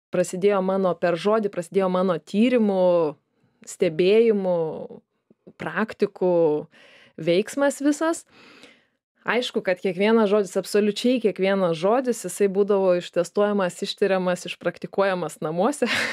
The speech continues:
<laughs> Visi, visi pajungiami. Ir, e, tiesiog gavosi taip, kad gyvenam.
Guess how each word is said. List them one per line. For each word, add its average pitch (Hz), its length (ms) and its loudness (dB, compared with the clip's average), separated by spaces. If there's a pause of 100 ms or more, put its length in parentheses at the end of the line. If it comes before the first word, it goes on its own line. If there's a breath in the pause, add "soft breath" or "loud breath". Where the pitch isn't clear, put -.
(160 loud breath)
<laughs> - 340 -20
Visi, 240 540 -4
visi 226 280 -6
pajungiami. 202 840 0 (720 loud breath)
Ir, 196 420 2
e, - 720 0 (960)
tiesiog 147 260 -4
gavosi 180 340 0
taip, 160 180 -8
kad 156 140 -2
gyvenam. 214 500 -2